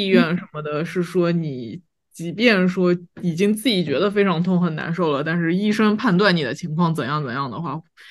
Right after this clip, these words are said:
Speaker 1: 也不会，也不一定会给你打无痛，或者说就是，
Speaker 2: 嗯。
Speaker 1: 就是给你打的剂量也不会多啊什么之类的。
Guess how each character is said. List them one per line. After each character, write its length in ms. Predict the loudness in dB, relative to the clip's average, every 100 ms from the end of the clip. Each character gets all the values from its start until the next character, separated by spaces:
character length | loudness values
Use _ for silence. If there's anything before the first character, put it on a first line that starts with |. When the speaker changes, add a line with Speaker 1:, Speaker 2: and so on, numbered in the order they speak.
| -6
Speaker 1:
也 220 | 2 2
不 240 | 2 -2 4
会， 500 | 6 6 4 0 -10 _
也 140 | 0 4
不 180 | 8
一 140 | 8 8
定 200 | 6 6
会 120 | 6
给 100 | 4
你 100 | 0
打 180 | -2 -4
无 120 | -6 -8
痛， 260 | -8 -8 -14 _ _ _ _ 2
或 80 | 6
者 140 | 6
说 300 | 6 2 2
就 200 | 6 8
是， 80 | 8
Speaker 2:
嗯。 40 | 6 -6 -20 -16
Speaker 1:
就 140 | -8 -4
是 180 | -2
给 200 | 0 2
你 80 | 6
打 200 | 6 6
的 220 | 4 0
剂 200 | -2 2
量 240 | 4 4 2
也 140 | -2
不 200 | -4 -4
会 160 | 0 0
多 260 | 0 0
啊 200 | 2 2
什 80 | 0
么 140 | -8 -10
之 100 | -10
类 180 | -12
的。 120 | -12